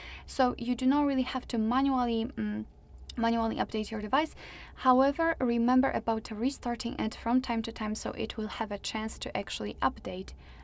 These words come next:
uh, the system. Of course, you can turn it off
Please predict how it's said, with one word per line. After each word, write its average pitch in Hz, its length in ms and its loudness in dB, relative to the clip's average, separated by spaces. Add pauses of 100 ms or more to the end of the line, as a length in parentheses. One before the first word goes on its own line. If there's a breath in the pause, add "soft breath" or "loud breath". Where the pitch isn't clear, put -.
(120)
uh, 208 140 -2 (100)
the 196 280 -4
system. - 560 -10 (160)
Of 262 100 -2
course, 226 240 -4
you - 80 -10
can 214 140 -6
turn 202 220 -8
it 196 140 -10
off 202 100 -10